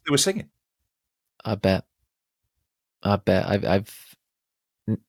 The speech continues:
Speaker 2: both from, from an expression point of view and from being immersed in it, I've experienced that over the years.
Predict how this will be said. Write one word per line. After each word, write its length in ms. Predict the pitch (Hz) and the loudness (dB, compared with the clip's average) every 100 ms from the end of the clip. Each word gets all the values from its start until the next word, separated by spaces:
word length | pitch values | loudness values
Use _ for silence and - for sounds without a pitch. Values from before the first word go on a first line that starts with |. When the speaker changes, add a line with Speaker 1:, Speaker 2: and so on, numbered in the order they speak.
| _ _ _ _ _ _ _ _ 135 _ - | _ _ _ _ _ _ _ _ -20 _ 2
Speaker 2:
both 180 | 120 | 2
from, 460 | - - - 104 101 | 2 -10 -8 -6 -6
from 180 | - 101 | -6 -4
an 80 | 98 | -4
expression 540 | - - 107 101 - 110 | -4 0 2 2 2 -2
point 260 | 117 113 | 0 0
of 60 | - | 0
view 240 | 117 117 | 2 4
and 160 | 110 95 | 2 -2
from 360 | - 98 92 90 | -2 0 0 0
being 240 | 98 92 92 | 2 2 2
immersed 520 | 90 90 101 - - | 2 2 2 0 0
in 80 | 104 | -2
it, 160 | 101 - | -2 -2
I've 220 | 90 92 | -4 -2
experienced 720 | - - 90 87 82 - - | -6 -2 -2 -2 -4 -8 -8
that 140 | 69 | -6
over 240 | 58 62 78 | -4 -4 -4
the 100 | 85 | -2
years. 480 | 85 65 - - | -2 -2 -4 -8